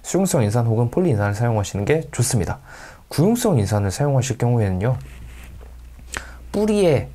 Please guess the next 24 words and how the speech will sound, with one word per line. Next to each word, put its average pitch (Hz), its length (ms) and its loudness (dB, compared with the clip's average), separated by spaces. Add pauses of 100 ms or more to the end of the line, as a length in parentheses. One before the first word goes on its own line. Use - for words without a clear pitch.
산에 220 420 2
의해서 95 500 2
녹는다고 95 440 0
말씀드렸잖아요. 90 800 -4 (340)
근데 120 180 0
구용성 135 400 2
인산, 98 260 0 (180)
뿌리가 165 260 2
밖으로 156 300 -2
막 131 120 2
이렇게 123 200 -2
나와 113 240 2
있는 156 160 2
거 120 60 2
아니잖아요. 117 500 2 (480)
안 123 100 4
녹습니다. 107 520 -2 (520)
안녕하세요. 160 600 6
농사백단 120 680 0
조용우입니다. 107 760 -2 (260)
네, 104 220 -6 (160)
이번 190 340 2
시간에는요, 156 920 0 (240)
인산 117 500 -4